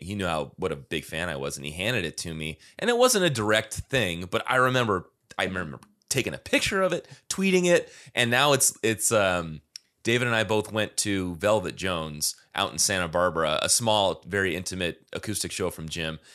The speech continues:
and I put his pick underneath it, the ticket stub that I have, and it's just one of those things where that's a prized possession for me. That whole, I would show people that thing,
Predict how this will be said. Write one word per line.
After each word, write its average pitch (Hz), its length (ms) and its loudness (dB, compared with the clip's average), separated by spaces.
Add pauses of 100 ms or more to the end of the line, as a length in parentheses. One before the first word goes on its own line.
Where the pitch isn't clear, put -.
(280)
and 107 140 0
I 104 80 2
put - 340 0
his 107 220 -2
pick 104 520 -2
underneath 98 560 -2
it, 87 300 -2
the 85 80 -2
ticket - 400 -2
stub 90 280 2
that 82 100 0
I 78 100 0
have, 82 340 0
and 123 100 -4
it's 175 100 0
just 254 160 -2
one 285 100 -2
of 202 80 -2
those 160 140 0
things 147 180 0
where 113 240 4 (260)
that's 170 220 2
a 151 60 2
prized 123 400 2
possession 92 420 0
for 78 160 -8
me. 76 120 -6
That 98 180 2
whole, 104 160 2
I 85 100 4
would 113 160 0
show 110 240 0
people 80 320 -6
that 71 280 -4
thing, 69 320 -8